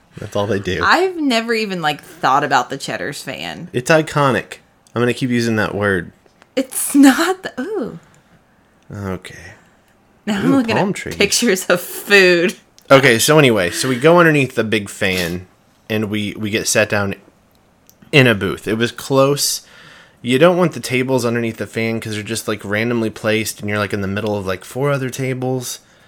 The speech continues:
Speaker 1: Ain't nobody got time for that. So we sat down at our booth. Our server came over and did the whole, you know, "Hey, can I start you off with an appetizer?" And we're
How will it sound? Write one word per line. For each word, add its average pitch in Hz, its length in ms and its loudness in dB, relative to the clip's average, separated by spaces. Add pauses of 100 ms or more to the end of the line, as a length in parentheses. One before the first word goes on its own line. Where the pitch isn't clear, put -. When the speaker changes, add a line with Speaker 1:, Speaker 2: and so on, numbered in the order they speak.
(500)
Speaker 1:
Ain't 123 140 -4
nobody 90 240 -4
got 85 200 -8
time 87 240 -6
for 87 100 -8
that. 98 320 -4 (640)
So 143 180 2
we 131 120 2
sat 160 280 6
down 156 160 4
at 143 80 4
our 147 100 6
booth. 107 540 -2 (180)
Our 104 320 2
server 131 540 4
came 101 320 -2
over 95 480 -2 (920)
and 110 160 0
did 107 100 -2
the 104 100 0
whole, 107 440 0 (640)
you 104 100 -4
know, 95 360 -2
"Hey, 147 520 -2
can - 140 -14
I 101 40 -10
start 110 260 -4
you 117 60 0
off 107 160 -4
with 104 120 -12
an 104 80 -2
appetizer?" 127 840 -4 (220)
And 107 180 -4
we're 107 120 -2